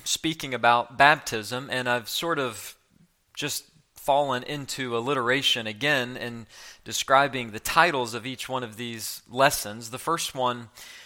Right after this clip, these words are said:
we simply called The Meaning of Baptism, where we looked, uh, primarily at Colossians chapter two,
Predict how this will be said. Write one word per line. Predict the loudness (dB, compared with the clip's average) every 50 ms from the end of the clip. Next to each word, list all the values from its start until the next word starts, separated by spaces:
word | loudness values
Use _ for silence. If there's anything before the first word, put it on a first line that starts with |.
| -20 -20 _ _ -6
we | -4 0
simply | 0 0 0 0 -2 -4 -2
called | 0 2 2 2 2 0
The |
Meaning | -6 -4 -2 -2 -2 0 -2 0 0
of | -2 0 4
Baptism, | 6 6 6 6 4 -2 -8 -8 -8 -6 -8 -10 -10 -8
where | -4 0 2 2 2 2
we | 0 -4 -4 -4 -4
looked, | -4 -4 -4 -4 -4 -6 -2 0
uh, | 0 0
primarily | 2 2 0 2 4 4 4 4 2 2 0
at | -2 -2
Colossians | 0 4 6 6 6 4 2 -4 -8 -8 -6
chapter | -2 -2 -2 -2 -4 -10 -12
two, | -8 -6 -4 -2 -2 -2 -2 -4 -4 -8 -10